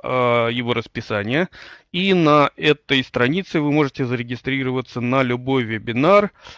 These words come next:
который включён в наше годовое расписание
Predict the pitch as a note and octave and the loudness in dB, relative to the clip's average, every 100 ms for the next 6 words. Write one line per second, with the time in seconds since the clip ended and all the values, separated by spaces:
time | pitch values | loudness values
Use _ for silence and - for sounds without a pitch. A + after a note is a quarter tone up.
0 | _ B2+ - E3+ D3+ C3 C3 B2 - E3+ | _ -8 -2 2 2 0 -6 -6 -2 0
1 | D#3+ C#3+ - C#3 A#2+ C3+ D3 C#3+ B2 C3 | 0 -4 -8 -12 -4 -2 0 -2 -2 2
2 | C3 B2+ D3 C#3+ B2 A#2 - A2+ - D3+ | 2 2 4 4 4 0 -6 -10 0 4
3 | E3 E3 D#3+ D3 | 4 4 4 2